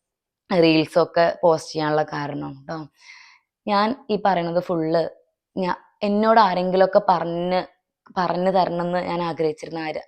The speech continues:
കാര്യങ്ങളാണ്. അല്ലെങ്കിൽ ഒരാൾ എനിക്കിതൊക്കെ ഒന്ന് പറഞ്ഞു തന്നിരുന്നെങ്കിൽ എന്ന് ഞാൻ ആഗ്രഹിച്ചിരുന്ന കാര്യങ്ങളാണ്. കുറച്ച് കാലം മുമ്പ് വരെ എൻ്റെ മൈൻഡ് സ്റ്റേറ്റ് എന്ന് പറഞ്ഞാ ഇപ്പൊ ഉള്ള എൻ്റെ മൈൻഡ് സ്റ്റേറ്റ് നിന്ന് എൻ്റെ ഡിഫറന്റ് ആയിരുന്നു. ഉം, ഒരു സമയത്ത് എനിക്ക് എൻ്റെ മൈൻഡിൻ്റെ കൺട്രോൾ ആകെ എൻ്റെ അടുത്ത് നിന്ന്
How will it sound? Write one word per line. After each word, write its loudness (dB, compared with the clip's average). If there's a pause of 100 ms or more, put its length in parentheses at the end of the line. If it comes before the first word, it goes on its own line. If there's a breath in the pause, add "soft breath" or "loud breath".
കാര്യങ്ങളാണ്. -4
അല്ലെങ്കിൽ -2 (540 loud breath)
ഒരാൾ 6
എനിക്കിതൊക്കെ 0
ഒന്ന് -4
പറഞ്ഞു 0
തന്നിരുന്നെങ്കിൽ -4
എന്ന് -8
ഞാൻ -8
ആഗ്രഹിച്ചിരുന്ന -6
കാര്യങ്ങളാണ്. -10 (480 soft breath)
കുറച്ച് -6
കാലം 4
മുമ്പ് -2
വരെ 2 (480 soft breath)
എൻ്റെ 0
മൈൻഡ് 0
സ്റ്റേറ്റ് -6
എന്ന് -4
പറഞ്ഞാ -4 (680)
ഇപ്പൊ 0 (120)
ഉള്ള 2
എൻ്റെ 0
മൈൻഡ് -4
സ്റ്റേറ്റ് -10
നിന്ന് -6
എൻ്റെ -4 (100)
ഡിഫറന്റ് -10
ആയിരുന്നു. -10 (920 soft breath)
ഉം, -4 (120)
ഒരു 4
സമയത്ത് 0 (140)
എനിക്ക് -4
എൻ്റെ 0
മൈൻഡിൻ്റെ -2
കൺട്രോൾ -2
ആകെ 0
എൻ്റെ -4
അടുത്ത് -8
നിന്ന് -10